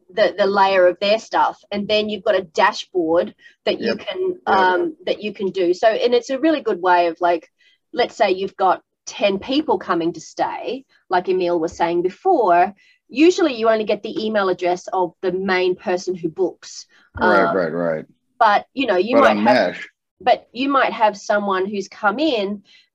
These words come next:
Speaker 1: and you've got three families staying in the same house. You wanna be able to retarget to those. So being able to
Speaker 2: Mm-hmm.
Speaker 1: collect all the email addresses, obviously with permission and all that,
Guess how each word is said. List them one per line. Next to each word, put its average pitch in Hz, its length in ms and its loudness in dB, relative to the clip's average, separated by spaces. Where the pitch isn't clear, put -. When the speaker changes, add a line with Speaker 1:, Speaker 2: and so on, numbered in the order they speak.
Speaker 1:
and 214 200 0
you've 208 160 -8
got 202 300 2
three 233 340 0
families 247 680 2
staying 180 300 -2
in 175 80 -2
the 170 80 -2
same 175 320 -4
house. 233 500 0
You 302 200 0
wanna 226 180 -2
be 208 120 0
able 185 160 0
to 165 60 -2
retarget 190 680 0
to - 100 -12
those. 131 360 -6
So 175 240 0
being 214 160 0
able 208 240 0
to 185 100 -8
Speaker 2:
Mm-hmm. 180 100 -10
Speaker 1:
collect 202 360 -4
all 196 100 0
the 214 240 -2
email 214 240 0
addresses, 170 380 -4
obviously 190 340 -4
with 180 240 -4
permission 202 460 -4
and 180 100 0
all 196 260 0
that, 175 220 2